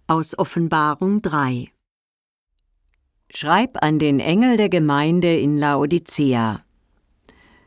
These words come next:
So spricht der, der das Amen ist, der treue und wahrhaftige Zeuge,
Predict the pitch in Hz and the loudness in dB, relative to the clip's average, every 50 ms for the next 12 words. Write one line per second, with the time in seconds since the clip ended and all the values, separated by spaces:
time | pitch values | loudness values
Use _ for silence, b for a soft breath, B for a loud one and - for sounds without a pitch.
0 | b b b b _ _ _ _ _ _ _ _ _ _ _ _ _ _ _ - | b b b b _ _ _ _ _ _ _ _ _ _ _ _ _ _ _ -2
1 | - 185 220 240 277 - - - - - 220 247 233 - - - 175 175 190 208 | 2 2 4 4 2 -2 -4 -6 -4 0 0 0 0 -2 -4 0 2 2 2 2
2 | 220 233 226 180 185 185 170 165 165 - - - - 156 160 170 180 202 220 220 | 2 0 0 0 0 0 0 -2 -4 -4 -4 0 2 2 4 4 2 2 2 2
3 | - - 196 208 - - - - - - - _ _ _ _ _ _ - 127 117 | 2 0 0 -2 -2 -6 -16 -18 -20 -20 -20 _ _ _ _ _ _ -6 -6 -6
4 | - - - 151 156 175 196 220 233 226 - - 147 143 - 143 135 147 175 190 | -4 -2 0 2 2 4 4 2 2 2 0 -2 -4 -2 0 0 0 2 0 -2
5 | - - - 208 - 143 - - - - 170 160 170 185 185 - 185 180 180 | -2 -2 -4 -2 -2 -2 -6 -6 -2 0 0 2 2 0 0 0 0 0 -2